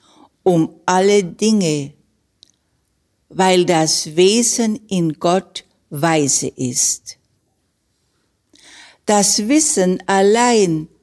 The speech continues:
hat keine Weisheit, nur das verwirklichte Wissen bringt Weisheit. Und die Weisheit fragt nicht, sie weiß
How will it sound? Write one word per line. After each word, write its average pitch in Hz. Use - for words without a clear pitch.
hat -
keine 208
Weisheit, 160
nur 262
das 214
verwirklichte 185
Wissen 175
bringt 202
Weisheit. 147
Und 220
die 220
Weisheit 233
fragt -
nicht, 170
sie 196
weiß 233